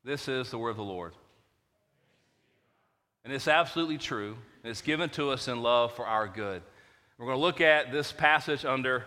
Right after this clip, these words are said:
four headings. First, we'll see that everyone has a gift, that Christ gives the gifts. Third, there's a focus on the ministry of the word gifts.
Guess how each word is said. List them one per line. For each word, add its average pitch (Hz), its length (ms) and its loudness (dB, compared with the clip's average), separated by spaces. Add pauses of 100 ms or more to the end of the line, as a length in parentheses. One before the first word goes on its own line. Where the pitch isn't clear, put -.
four 151 360 2
headings. 131 580 -4 (720)
First, 180 260 2
we'll 165 80 2
see 151 220 2
that 143 120 0
everyone 214 540 8
has 180 400 4
a 190 60 -2
gift, 151 520 0 (1700)
that 147 120 -10
Christ 214 540 8 (100)
gives 185 380 4
the 151 80 -2
gifts. 143 600 2 (1300)
Third, 220 220 8
there's 180 140 2
a 180 80 2
focus 214 560 4
on 165 280 6 (220)
the 160 80 2
ministry 202 560 4
of 175 80 4
the 170 100 2
word 190 460 8
gifts. 135 480 -2